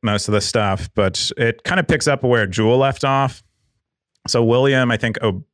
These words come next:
O'Byrne, I think, or O'Brien, uh, created Jewel,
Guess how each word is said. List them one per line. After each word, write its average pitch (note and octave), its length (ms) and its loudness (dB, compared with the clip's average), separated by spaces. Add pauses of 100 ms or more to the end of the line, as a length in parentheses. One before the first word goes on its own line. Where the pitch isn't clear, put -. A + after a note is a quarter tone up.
(280)
O'Byrne, A2+ 680 0
I G3+ 80 0
think, E3+ 260 -4
or A2+ 200 2
O'Brien, C3 680 0 (540)
uh, A2+ 240 -2
created A#2 380 0
Jewel, B2+ 580 2